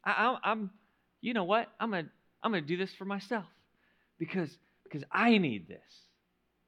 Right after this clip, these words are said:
Now, we need to take care of ourselves and we need to rest and,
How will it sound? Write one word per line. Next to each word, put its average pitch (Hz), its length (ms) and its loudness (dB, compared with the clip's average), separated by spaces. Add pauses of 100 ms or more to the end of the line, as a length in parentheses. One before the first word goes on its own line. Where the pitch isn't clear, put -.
(1400)
Now, 185 280 0 (140)
we 208 140 -6
need 196 160 -2
to 147 140 -8
take 151 120 0
care 185 180 0
of 156 100 -4
ourselves 180 480 -2
and 180 120 -6
we 214 140 -2
need 226 380 -2 (420)
to 185 380 2 (300)
rest 196 460 4
and, 156 300 0